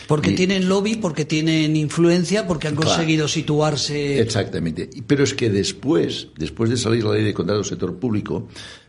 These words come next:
Speaker 2: eh, entonces la segunda jugada es, eh,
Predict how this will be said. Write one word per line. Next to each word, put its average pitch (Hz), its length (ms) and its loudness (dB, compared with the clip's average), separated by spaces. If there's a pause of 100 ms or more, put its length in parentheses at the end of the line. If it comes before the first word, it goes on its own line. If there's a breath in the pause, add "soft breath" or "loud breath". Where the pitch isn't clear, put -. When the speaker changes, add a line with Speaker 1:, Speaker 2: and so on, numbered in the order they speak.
Speaker 2:
eh, 101 320 2 (260)
entonces 101 460 -2
la 90 100 0
segunda 113 540 0
jugada 117 800 0 (460 soft breath)
es, 123 480 2
eh, 95 680 0